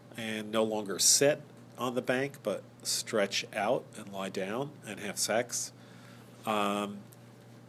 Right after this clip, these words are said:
there'll really be very little change, because that's what we've been doing with our souls anyhow. Um, all our bodies are doing when we have sex is making clear, um, for weak men,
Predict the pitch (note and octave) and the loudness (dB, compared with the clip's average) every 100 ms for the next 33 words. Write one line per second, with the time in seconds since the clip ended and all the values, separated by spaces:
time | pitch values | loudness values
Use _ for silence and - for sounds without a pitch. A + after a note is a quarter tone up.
0 | - - - A#2 C3 A#2+ B2 A#2 G2+ G2+ | -20 -20 -6 8 8 10 6 4 4 0
1 | G2 F2+ F2 E2+ - E2+ D#2+ - - - | -2 -2 -4 -4 -2 -4 -6 -10 -10 -12
2 | - G2+ G2+ F2 - - F#2+ F2 - - | -10 -6 -4 -2 -2 0 0 2 2 0
3 | - G2+ F2+ F#2 G2+ E2 G2 F2+ F2 E2 | 0 -2 -2 -6 -6 -4 -4 -4 -4 -4
4 | F2 - F#2+ E2+ F#2 E2+ F2 - - - | 0 0 0 0 -4 -6 -10 -14 -16 -18
5 | - - - - - - - - - - | -20 -20 -20 -18 -18 -20 -20 -20 -20 -4
6 | A2 G#2 G2 F#2+ F#2 F2+ - - - - | 2 2 2 -2 -6 -8 -14 -18 -18 -18
7 | - - A2 A2 G2 F#2+ F2 F2+ - E2+ | -10 4 8 8 6 2 0 0 -4 -4
8 | F#2+ F#2 F2 E2+ E2 - - G2+ F2 E2+ | -6 -6 -8 -10 -16 -18 -8 -8 -4 -4
9 | F2+ D#2+ - E2 D2+ - G2 F2 - F#2 | -4 -2 0 -2 -4 -6 -6 -6 -6 -8
10 | F2 F2 E2 - C#3 B2 D2 D2+ - - | -10 -10 -10 -2 0 0 -2 -10 -18 -20
11 | - - - - - - F#2+ F2+ F2 E2 | -20 -20 -20 -20 -10 -4 -2 -2 -4 -10
12 | E2 - - - - - - - - - | -14 -16 -18 -20 -20 -20 -20 -18 -6 2
13 | - C#3+ C3 - - B2+ B2 - B2+ B2+ | 8 10 8 2 -8 -4 -2 -4 -2 -2
14 | G#2 | -2